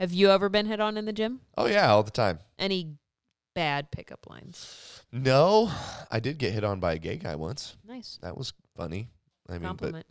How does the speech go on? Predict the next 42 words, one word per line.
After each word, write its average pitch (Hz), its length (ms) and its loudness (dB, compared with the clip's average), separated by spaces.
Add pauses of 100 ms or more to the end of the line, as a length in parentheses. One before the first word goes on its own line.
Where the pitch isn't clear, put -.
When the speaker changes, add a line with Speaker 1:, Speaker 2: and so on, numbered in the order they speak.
Speaker 2:
but - 80 -10
that - 80 -2
was 349 140 -2
cool. 160 220 2
I - 20 0
was 208 120 -4
like, 110 140 -6
"Sweet." - 540 -6 (180)
Speaker 1:
Yeah. 202 120 -18 (380)
Speaker 2:
I - 120 0
don't, - 100 -10
but 127 100 2
I 151 120 2
don't 190 120 -2
know 165 120 6
what 143 140 4
that 123 120 2
says 117 220 0
about 95 180 6
me. 95 380 -2 (100)
You 92 140 -4
know, 82 100 -2
maybe, 101 420 0
maybe 95 420 -2 (100)
his 92 240 -4
gaydar 85 420 -2 (100)
went 85 200 -8
off 76 300 -4
with - 160 -12
me 71 200 -10
or 60 60 -12
something. - 280 -10
Speaker 1:
You've 214 60 -4
been 302 140 2
wearing 294 280 2
short 254 280 -2
shorts, 220 320 -2
so 170 500 -2
Speaker 2:
I - 140 2
know. 135 400 4
Speaker 1:
Yep. - 180 -6
Speaker 2:
Um, 95 220 -2